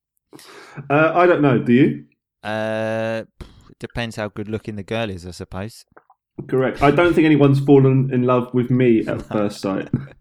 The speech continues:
Speaker 1: I think I normally, I'm a two to three month kind of guy.
Speaker 2: Yeah, I would say I'm more six to eight month, uh, than someone
Speaker 1: Yeah.
Speaker 2: might possibly fall in love with me.
Speaker 1: Once you've worn them down a little bit.
Speaker 2: <laughs> Yeah, exactly. Okay, well,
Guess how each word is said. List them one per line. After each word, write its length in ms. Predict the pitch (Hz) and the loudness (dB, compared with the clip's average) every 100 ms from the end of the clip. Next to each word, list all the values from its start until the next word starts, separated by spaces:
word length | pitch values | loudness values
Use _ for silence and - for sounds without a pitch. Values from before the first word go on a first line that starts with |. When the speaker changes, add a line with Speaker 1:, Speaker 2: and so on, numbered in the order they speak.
| - | 2
Speaker 1:
I 100 | 139 | 4
think 180 | 156 151 | 6 8
I 80 | |
normally, 280 | 147 143 131 | 8 8 6
I'm 100 | 147 | 4
a 260 | 151 143 - - | 4 2 -4 0
two 200 | 170 143 | 4 4
to 140 | 139 | 2
three 240 | 135 139 | 2 2
month 300 | 123 127 117 - - - | 2 -2 -6 -10 -20 -12
kind 200 | 113 104 | -6 -6
of 100 | 101 | -6
guy. 220 | 104 101 135 - - - _ | -6 -6 -8 -14 -20 -20 _
Speaker 2:
Yeah, 200 | 113 110 | -6 -2
I 140 | 110 123 | 0 -2
would 120 | 113 | -4
say 260 | 110 107 | -4 -4
I'm 220 | 101 107 107 | -2 -4 -6
more 340 | 104 101 104 _ | -8 -8 -10 _
six 380 | - - - - | -18 -14 -14 -14
to 100 | - | -14
eight 240 | 107 104 - | -12 -12 -10
month, 240 | 95 92 - - | -12 -12 -16 -20
uh, 60 | - | -16
than 320 | 104 107 101 | -14 -14 -12
someone 300 | - 104 101 | -8 -4 -4
Speaker 1:
Yeah. 60 | 98 - | -8 -16
Speaker 2:
might 520 | 107 107 110 107 - - | -16 -12 -10 -12 -16 -14
possibly 520 | - 107 - 92 92 - | -12 -10 -12 -12 -12 -12
fall 320 | - - 95 | -16 -10 -8
in 140 | 95 95 | -8 -10
love 260 | 92 - _ | -12 -16 _
with 180 | - 90 | -20 -12
me. 80 | 123 | 2
Speaker 1:
Once 180 | 143 139 | 2 4
you've 180 | 143 143 | 2 6
worn 280 | 147 147 143 | 6 8 6
them 140 | 135 | 4
down 260 | 127 135 131 | 2 0 0
a 20 | |
little 260 | 110 104 104 | -4 -6 -10
bit. 200 | 98 - | -12 -14
Speaker 2:
<laughs> 240 | - - | -16 -14
Yeah, 80 | 113 - - | -12 -12 -14
exactly. 600 | - - 202 - - - _ - - - - _ - | -16 -16 -18 -18 -20 -20 _ -20 -20 -20 -20 _ -4
Okay, 440 | 127 139 131 101 | -2 0 0 0
well, 420 | 107 151 120 92 | 2 2 2 -2